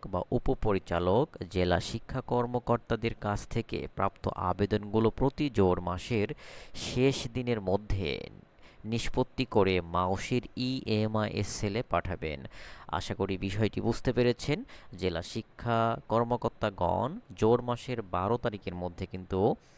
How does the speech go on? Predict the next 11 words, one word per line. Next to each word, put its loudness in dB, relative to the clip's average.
এটি -4
নিষ্পত্তি -2
করবেন 2
এবং 0
আঞ্চলিক 0
পরিচালক 2
বা 0
উপপরিচালক 2
জেলা 0
শিক্ষা -6
কর্মকর্তাদের 2